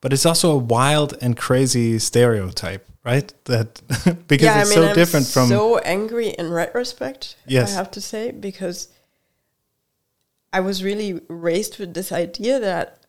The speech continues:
Speaker 2: having talent is worth much more than doing the work.
Speaker 1: Yes.
Speaker 2: And actually, I've been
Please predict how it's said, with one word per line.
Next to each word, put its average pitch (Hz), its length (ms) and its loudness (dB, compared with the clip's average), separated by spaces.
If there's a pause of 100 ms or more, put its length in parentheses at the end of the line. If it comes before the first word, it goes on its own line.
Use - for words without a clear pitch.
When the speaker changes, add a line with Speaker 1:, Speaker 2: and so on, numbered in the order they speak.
(880)
Speaker 2:
having 185 380 -2
talent 220 580 -4
is 185 180 -12
worth 170 280 -6
much - 280 -6
more 175 240 -4
than 170 220 -4
doing 190 300 -8
the - 80 -12
work. 185 380 -8 (220)
Speaker 1:
Yes. 120 440 -2 (160)
Speaker 2:
And 185 100 -4
actually, 170 340 -2
I've 170 240 -2
been 180 280 -6